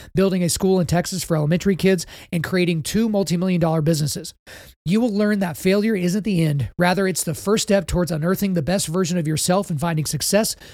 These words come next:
no matter how overwhelming the setbacks may feel." So I talked to Tim about this particular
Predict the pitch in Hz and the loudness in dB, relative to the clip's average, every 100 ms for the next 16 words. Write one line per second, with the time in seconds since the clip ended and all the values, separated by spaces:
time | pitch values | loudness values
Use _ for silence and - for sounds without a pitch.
0 | - 170 160 151 101 147 208 190 180 170 | -8 -4 -2 -2 0 0 2 2 0 2
1 | 165 170 170 151 - 139 147 139 151 139 | 2 2 2 0 -2 -2 -4 -4 -4 -2
2 | 160 165 - - - 185 170 185 208 208 | -2 -6 -8 -18 -4 -2 2 2 2 -2
3 | - 196 190 190 190 170 170 180 180 180 | 2 2 2 0 0 4 2 2 0 0
4 | - 156 147 175 190 175 | -2 -4 -2 0 2 0